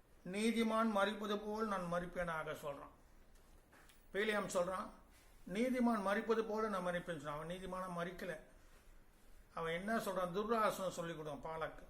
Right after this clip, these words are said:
"இந்த ஜனங்களோடு உன் பெண்களை வேசித்தனம் பண்ண விட்டாக்கா, பரிசுத்தம் கெட்டு போகுது, தேவ கோபம் வருது." பிலேயாமை கொன்னு போட்டுறாங்க. ஆனா பிலேயாமன் சொல்றான், "நீதிமான் மரிப்பது போல் நான் மரிப்பேனாக" சொல்றான்.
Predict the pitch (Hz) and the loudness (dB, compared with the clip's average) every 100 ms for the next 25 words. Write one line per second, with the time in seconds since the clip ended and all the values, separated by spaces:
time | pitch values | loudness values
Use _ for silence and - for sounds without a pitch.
0 | - - 156 147 165 190 190 185 185 185 | -16 -12 -8 -4 -4 -4 -2 -2 -2 -4
1 | 156 - - - - - - - 165 156 | -6 -12 -20 -20 -20 -20 -20 -10 -8 -2
2 | 185 202 202 180 196 196 175 175 170 170 | -2 0 0 2 0 0 -2 -2 -2 -2
3 | 165 180 165 160 143 - - - - - | -2 -2 -2 -6 -8 -12 -20 -20 -20 -18
4 | 247 220 202 226 196 180 190 180 170 165 | -10 -8 -4 -4 -6 -6 -6 -6 -6 -6
5 | 156 175 - - - - - 165 202 208 | -8 -12 -16 -20 -20 -20 -18 -4 0 0
6 | 180 190 196 180 156 175 - - - - | 2 2 4 2 2 -4 -8 -16 -20 -20
7 | - - - - - 202 196 180 185 180 | -20 -20 -20 -16 -6 -2 0 0 -4 -4
8 | 180 175 156 143 139 123 139 - - - | -4 -4 -6 -8 -10 -12 -14 -18 -18 -20
9 | - - - - - - - - - - | -20 -20 -20 -20 -20 -20 -20 -20 -20 -20
10 | - - - 220 285 247 247 294 277 226 | -20 -20 -6 -2 0 0 2 4 4 4
11 | 202 190 202 175 165 175 - - - - | 2 0 2 2 0 -2 -10 -20 -20 -20
12 | - - - - - - 180 214 233 240 | -20 -20 -20 -20 -20 -16 -4 2 4 4
13 | 233 226 202 202 233 220 214 214 214 190 | 6 6 4 4 2 0 0 -2 -2 -2
14 | 175 180 180 180 175 156 147 139 139 143 | 0 0 0 0 0 0 -4 -8 -10 -10